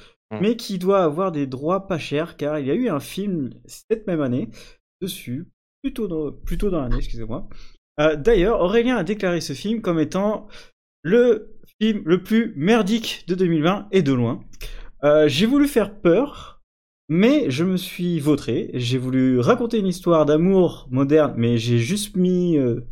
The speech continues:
Speaker 2: des lesbiennes, euh, à l'écran. J'ai voulu inclure des gosses, mais plus personne
Speaker 1: Non,
Speaker 2: n'en
Speaker 1: mais
Speaker 2: veut
Speaker 1: stop,
Speaker 2: maintenant.
Speaker 1: tu spoil beaucoup trop, je l'ai pas encore vu, moi, je refuse, stop.
Speaker 2: Et,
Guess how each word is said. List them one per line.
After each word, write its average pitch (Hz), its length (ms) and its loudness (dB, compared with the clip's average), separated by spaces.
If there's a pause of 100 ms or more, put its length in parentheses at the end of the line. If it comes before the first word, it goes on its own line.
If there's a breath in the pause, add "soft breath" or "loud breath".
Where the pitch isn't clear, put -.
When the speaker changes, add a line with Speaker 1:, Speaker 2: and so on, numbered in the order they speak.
Speaker 2:
des 131 220 0
lesbiennes, 135 480 4
euh, 110 160 0 (100)
à 139 80 -2
l'écran. 135 420 0 (640 loud breath)
J'ai 175 200 4
voulu 294 240 4
inclure 247 400 4
des 226 100 4
gosses, 214 440 4 (200)
mais 175 240 4
plus 220 400 0
personne 180 360 4
Speaker 1:
Non, 151 120 6
Speaker 2:
n'en 139 40 6
Speaker 1:
mais 131 80 4
Speaker 2:
veut 135 100 4
Speaker 1:
stop, - 60 8
Speaker 2:
maintenant. 139 200 6
Speaker 1:
tu 277 60 2
spoil 185 200 2
beaucoup 180 220 -2
trop, - 160 -2
je 160 80 -2
l'ai 151 60 2
pas 156 100 2
encore 180 260 4
vu, 160 160 0
moi, 117 200 0
je 110 100 -8
refuse, 147 540 -4
stop. 180 420 2
Speaker 2:
Et, 277 280 4